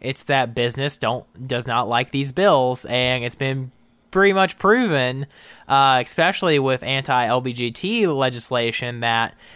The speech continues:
the consequences of passing legislation that the business community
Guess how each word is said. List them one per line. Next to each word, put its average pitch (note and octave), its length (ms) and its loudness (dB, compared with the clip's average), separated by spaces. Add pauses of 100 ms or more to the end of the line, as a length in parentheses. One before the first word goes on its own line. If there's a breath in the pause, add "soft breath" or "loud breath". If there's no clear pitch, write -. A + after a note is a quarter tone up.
(140 loud breath)
the B2+ 480 0
consequences D3 960 0
of A2+ 160 -8
passing D#3 720 0
legislation B2 1000 -2
that A2+ 280 -2
the A2+ 80 -8
business C3 380 -4
community A#2+ 640 -4